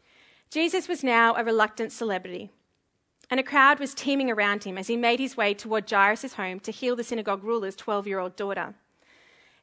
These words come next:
In the crowd was a desperate woman. For twelve years, she had suffered from an embarrassing, debilitating disease.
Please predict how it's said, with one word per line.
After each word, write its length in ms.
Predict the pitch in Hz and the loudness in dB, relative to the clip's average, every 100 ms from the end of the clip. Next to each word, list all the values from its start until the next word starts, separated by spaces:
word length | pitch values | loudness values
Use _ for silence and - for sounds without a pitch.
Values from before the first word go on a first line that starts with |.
| - | 2
In 120 | 339 | 4
the 80 | 349 | 4
crowd 280 | 320 294 | 6 6
was 120 | 269 254 | 6 0
a 40 | |
desperate 560 | - 262 262 - 254 214 | 2 2 2 2 -2 0
woman. 380 | 214 170 165 - _ - _ | -4 -4 -8 -16 _ -20 _
For 140 | 285 | -8
twelve 520 | - - 330 359 277 | -2 8 10 10 6
years, 320 | 277 269 202 | 2 4 2
she 120 | - 254 | 0 -2
had 120 | - | -2
suffered 440 | - 302 294 254 | 8 8 8 4
from 140 | - 233 | 0 0
an 60 | |
embarrassing, 680 | 240 240 285 302 302 262 233 | 0 4 8 8 6 2 -2
debilitating 920 | 247 202 294 320 349 - 269 254 247 | -4 -4 0 2 2 2 0 2 0
disease. 580 | 233 202 202 175 - | -2 -2 -4 -4 -12